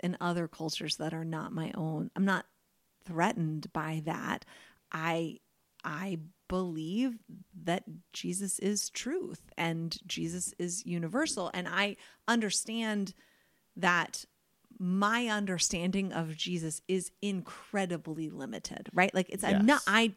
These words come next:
Speaker 1: it's not that I know
Speaker 2: Yes.
Speaker 1: nothing. I know more than enough to inspire my undying loyalty by the grace of God. But I recognize that there is so much more to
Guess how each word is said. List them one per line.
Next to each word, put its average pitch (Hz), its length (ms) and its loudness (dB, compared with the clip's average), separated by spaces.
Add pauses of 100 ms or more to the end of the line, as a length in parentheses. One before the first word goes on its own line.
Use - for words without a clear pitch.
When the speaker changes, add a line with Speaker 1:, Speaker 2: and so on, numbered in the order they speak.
Speaker 1:
it's 185 120 -6
not 262 160 0
that 254 120 2
I 233 100 4
know 220 140 2
Speaker 2:
Yes. 208 80 2
Speaker 1:
nothing. 208 500 2 (280)
I 202 160 6
know 220 200 4
more 208 500 0
than 208 240 0
enough 180 420 2
to 170 180 -4
inspire 175 580 0
my 170 380 -2
undying 175 760 -2
loyalty 165 520 0
by 160 180 -2
the 160 80 -4
grace - 320 -6
of 175 100 -8
God. 220 360 2 (340)
But 202 160 4
I 208 160 0
recognize 180 1000 -2
that 160 340 -2 (400)
there 180 160 2
is 170 300 2
so 226 420 0
much 185 540 -2
more 165 880 0 (760)
to 226 600 0